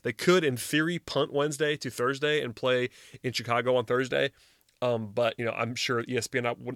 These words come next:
E S P N would not be thrilled with that if the Hawks were, uh, suddenly playing without J-, wi-, without Trae and John, um, for instance, <laughs> against, against the Knicks on, uh,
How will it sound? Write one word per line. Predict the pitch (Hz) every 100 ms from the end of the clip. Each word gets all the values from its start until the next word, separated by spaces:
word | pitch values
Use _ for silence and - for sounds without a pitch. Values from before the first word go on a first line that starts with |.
| -
E | 131
S | -
P | 139
N | 127
would | 123
not | 120
be |
thrilled | 110 131 131
with | 123
that | 135 127
if | 120 -
the | 110
Hawks | 117 117 -
were, | 117 113 113
uh, |
suddenly | 110 123 120 117
playing | - 120 117
without | 117 117
J-, | - -
wi-, | 123 117
without | 123 123 -
Trae | 127 120
and | 113
John, | 117 117 117 110 - - - 117
um, | 117
for | 110 123
instance, | 117 127 117 -
<laughs> |
against, | 120 - - 117
against | 123 127
the | 123
Knicks | 120 120
on, | 123 117
uh, | 117 117